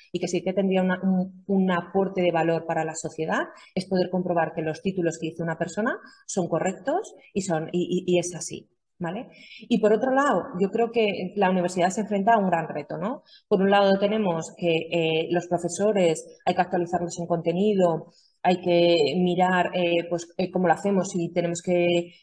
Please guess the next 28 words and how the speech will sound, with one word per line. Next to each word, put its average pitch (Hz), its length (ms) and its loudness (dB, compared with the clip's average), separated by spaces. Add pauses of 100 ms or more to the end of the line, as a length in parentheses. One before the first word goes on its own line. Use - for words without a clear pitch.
(120)
eh, 170 520 0
analizar, 185 880 2
eh, 180 140 -6
qué, 196 80 0 (120)
en 185 120 -2
qué 190 60 0
asignaturas 190 640 -2
podemos 190 280 0
meter 180 240 -2
contenidos 170 560 0 (220)
de 180 100 0
blockchain 180 600 0 (180)
en 202 160 0
función 180 540 0
de, 175 320 0 (260)
eh, 180 280 0
para 180 240 2
qué 196 100 0
titulados 180 560 0
es. 214 240 0
Es - 140 -8
decir, 175 280 -4
por - 120 -4
ejemplo, 180 260 0
para 170 180 2
mí 165 160 -2
en 170 120 0
ingeniería, 196 760 0